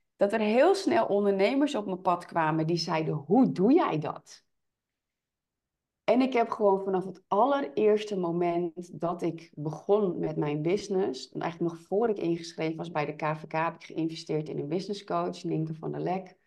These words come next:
Ehm, omdat met afvallen was het me niet alleen gelukt. Mijn, en ik wist dat ik onwetend was.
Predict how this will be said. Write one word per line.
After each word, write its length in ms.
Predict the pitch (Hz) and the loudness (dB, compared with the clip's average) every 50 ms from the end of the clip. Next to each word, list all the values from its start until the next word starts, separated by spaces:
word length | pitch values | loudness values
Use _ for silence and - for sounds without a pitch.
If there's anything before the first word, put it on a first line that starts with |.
| _ _ _ _ _ _ _ _ _ _ _ _ | _ _ _ _ _ _ _ _ _ _ _ _
Ehm, 300 | - 170 165 160 160 160 160 - - _ _ | -6 -4 -4 -2 -4 -4 -8 -12 -16 _ _
omdat 380 | - 208 208 208 208 247 - - | 2 2 4 6 6 4 4 4
met 200 | 240 220 220 - | 2 0 2 2
afvallen 500 | - 294 285 - - 277 233 220 208 196 | 2 2 2 2 2 4 4 4 4 4
was 160 | 202 208 208 | 2 2 0
het 120 | 214 202 | -2 -2
me 80 | 202 196 | 0 2
niet 240 | 190 202 214 208 160 | 2 2 2 2 2
alleen 340 | 170 180 175 170 170 170 165 | 2 2 4 4 2 2 2
gelukt. 600 | 170 175 156 156 254 - - - - - - _ _ _ _ _ - - - _ | 0 -2 0 0 2 0 0 -4 -8 -20 -20 _ _ _ _ _ -20 -20 -18 _
Mijn, 360 | - - 175 185 - - - - | 0 2 2 2 0 -2 -2 2
en 140 | 165 185 | 4 4
ik 140 | 190 185 175 | 4 4 4
wist 180 | 180 196 196 208 | 4 4 4 2
dat 100 | 202 196 | 0 -2
ik 140 | 185 - - | -2 0 0
onwetend 480 | 185 175 160 165 165 170 - 208 196 | 2 4 4 4 4 2 2 -2 -2
was. 500 | 190 185 196 269 339 - - - _ _ | 0 0 0 0 -2 -6 -12 -18 _ _